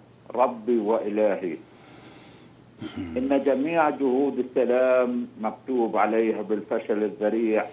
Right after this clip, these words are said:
حتى يأتي، تأتي أنت، لأنه مكتوب عنك في أشعياء، ويدعى اسمه رئيس السلام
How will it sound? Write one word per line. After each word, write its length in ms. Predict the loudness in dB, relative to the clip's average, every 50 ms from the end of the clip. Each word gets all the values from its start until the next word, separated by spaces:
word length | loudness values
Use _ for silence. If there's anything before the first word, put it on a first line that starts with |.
| -8 -2
حتى 540 | -2 0 0 -2 -4 -2 0 2 2 4 2
يأتي، 640 | 2 2 0 -2 -4 -10 -10 -6 -6 -4 -4 -6 -6 -10 -14 -20 -20 -20 -20 -20 -20 -20 -20 -6 0
تأتي 580 | 0 0 0 0 -4 -6 -2 -2 0 0 0 0 0
أنت، 260 | 0 0 -2 -4 -6 -8 -10 -18 -20 -20 -20 -20 -20 -10 -6
لأنه 380 | -4 -4 -2 -2 -4 -6 -4 -2
مكتوب 760 | -2 -2 -2 -4 -6 -6 -2 0 2 2 4 2 2 0 -2 -8 -18 -20 -20 -20 -20 -20 -20 -20 -20 -12 0
عنك 360 | 2 4 4 4 2 0 -2 -4 -8 -14 -20 -20 -20 -20 -20 -20 -10 -2
في 240 | 0 0 0 0
أشعياء، 760 | -2 -2 -4 -4 0 2 2 4 4 4 4 4 2 0 -4 -4
ويدعى 560 | -2 0 2 2 2 2 2 2 2 2 0 -2 -4
اسمه 480 | -8 -8 -6 -6 -6 -6 -4 -4 -2 0
رئيس 320 | 0 -2 -2 -4 -8 -8 -8
السلام 720 | -12 -14 -6 -2 0 2 2 2 2 2 2 2 0 -2 -4